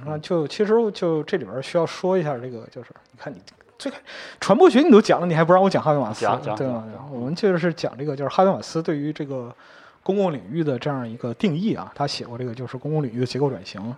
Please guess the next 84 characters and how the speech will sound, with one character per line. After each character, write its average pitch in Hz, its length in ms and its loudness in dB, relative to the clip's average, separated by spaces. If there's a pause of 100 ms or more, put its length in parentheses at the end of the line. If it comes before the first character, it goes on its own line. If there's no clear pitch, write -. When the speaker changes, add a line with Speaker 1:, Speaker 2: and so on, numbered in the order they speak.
Speaker 2:
嗯。 107 160 -12
Speaker 1:
这 101 100 -6
样 127 120 -4
一 131 40 -6
个 139 80 -2
著 147 160 -2
作， 170 140 0
我 110 140 -6
们 101 140 -14
在 156 160 -4
这 147 80 -2
儿 143 80 -4
不 123 180 -12
做 151 300 2
这 127 160 -8
个 117 240 -12
就 135 100 -14
是 135 140 -12
很 101 140 -12
详 113 180 -8
细 160 80 -6
的 131 80 -4
阐 110 240 -10
述。 156 100 -4
Speaker 2:
这 - 80 -4
公 131 180 -6
共 131 80 -4
领 101 140 -10
域 113 140 -4
是 113 80 -6
个 110 80 -2
很 - 100 -8
复 - 160 -10
杂 92 120 -6
的 95 80 -10
问 95 60 -10
题。 95 40 -14
Speaker 1:
对， 175 160 6
对， 147 120 4
这 185 140 2
是 185 60 4
一 180 40 2
个 175 60 6
很 131 140 -2
复 175 140 -2
杂 143 100 2
的 123 60 0
问 120 180 -6
题， 104 180 -12
我 104 120 -10
们 117 180 -8
只 113 180 -10
需 - 120 -6
要 151 120 0
知 143 160 -6
道 143 80 -2
他 143 180 -6
是 127 380 -6
西 - 160 -4
方 147 140 0
马 127 80 -8
克 113 60 -12
思 151 140 -6
主 127 140 -8
义 131 240 -6
法 123 160 -10
兰 113 80 -12
克 143 100 -8
福 135 80 -10
学 127 140 -8
派 139 180 -4
的 127 80 -6
重 156 120 -2
要 147 60 0
代 151 120 2
表 110 80 -4
人 92 140 -8
物 160 160 2
就 95 100 -4
行 - 160 -10
了。 - 100 -18
Speaker 2:
嗯， - 40 -16
是。 - 100 -10
Speaker 1:
对， 95 100 -4